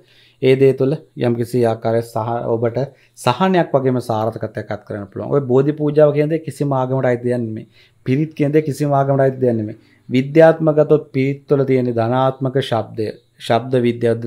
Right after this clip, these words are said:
ශබ්ද තරංග. ඒ දේ තුළ මනස තුළ තියෙන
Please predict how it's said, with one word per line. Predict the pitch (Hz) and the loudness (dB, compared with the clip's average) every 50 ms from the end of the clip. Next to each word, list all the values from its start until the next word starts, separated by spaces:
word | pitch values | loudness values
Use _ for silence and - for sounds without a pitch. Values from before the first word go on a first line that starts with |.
| 123 127 127 131 127 | -12 -12 -14 -16 -16
ශබ්ද | - - - 113 120 123 123 | -10 -6 -6 -4 -4 -4 -2
තරංග. | - 120 117 117 113 113 107 98 107 - _ _ _ - - - _ - | 0 0 0 0 0 -2 -4 -6 -10 -14 _ _ _ -20 -20 -18 _ 0
ඒ | 139 151 165 | 4 4 6
දේ | 165 165 165 | 6 6 4
තුළ | 160 160 160 156 | 4 4 4 4
මනස | 147 131 131 135 139 135 147 | 4 4 2 2 0 0 0
තුළ | 139 147 143 139 | 0 2 2 2
තියෙන | 139 139 139 139 | 2 0 0 0